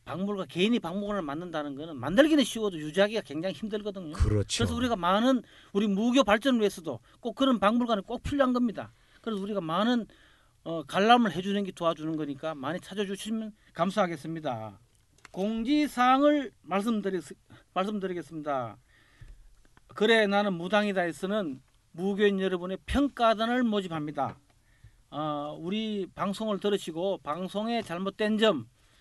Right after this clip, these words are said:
Speaker 1: 잘된 점, 또 우리 방송이 앞으로 나가야 될 방향, 또,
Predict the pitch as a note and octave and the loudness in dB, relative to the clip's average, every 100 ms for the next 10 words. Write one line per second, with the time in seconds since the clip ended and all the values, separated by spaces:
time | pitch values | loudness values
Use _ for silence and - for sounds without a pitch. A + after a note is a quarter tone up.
0 | _ - D#3 F3 G#3 A3+ A3 G#3+ C3 B2 | _ -4 -2 0 0 2 4 4 2 -8
1 | _ - - A#3 C4 C4 G#3 - - - | _ -20 -4 2 4 2 0 -12 -16 -2
2 | G3 F#3+ F3 F#3 G#3 G3+ F#3 G3 G3+ F#3+ | -2 0 -2 -4 -6 -4 -4 -6 -4 -4
3 | F3 F#3+ F#3+ F#3 F#3 E3+ F#3 G3 - _ | 0 2 4 2 2 0 0 0 -4 _
4 | D3+ F#3 A#3 F#3+ B2+ - _ _ _ _ | -2 4 6 4 2 -14 _ _ _ _
5 | _ - A#3 A#3 G#3 | _ -4 0 0 -2